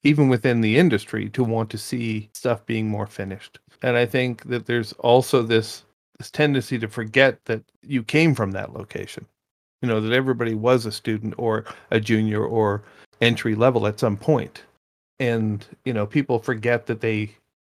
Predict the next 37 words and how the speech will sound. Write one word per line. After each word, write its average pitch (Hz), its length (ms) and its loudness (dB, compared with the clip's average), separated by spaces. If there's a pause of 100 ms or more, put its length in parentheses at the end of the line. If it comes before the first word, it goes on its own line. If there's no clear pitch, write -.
(100)
either, 113 280 -2
one, 117 260 2
didn't 113 200 0
have 110 160 -2
the - 60 -12
skills 127 380 0
or 117 60 0
didn't 120 240 0
have 143 100 6
the 135 100 4
resources 120 840 -2 (680)
to 117 520 -2
flesh - 600 0
out - 440 -2 (360)
their 127 240 4
idea. 110 520 -2 (300)
So 139 500 2 (280)
I, - 260 -4
I 160 100 0
don't 156 160 4
know. 151 200 2
It's 113 100 -6
a 135 60 -6
tough 175 240 -2
one 117 160 0
because 113 400 0 (160)
I 131 80 -2
guess 202 240 0
for 147 120 2
m-, 110 380 0
for 117 220 -4
me, 117 600 -2
and 120 180 2
again, 117 340 2
this 107 180 -4
is 98 240 -8
all 107 380 2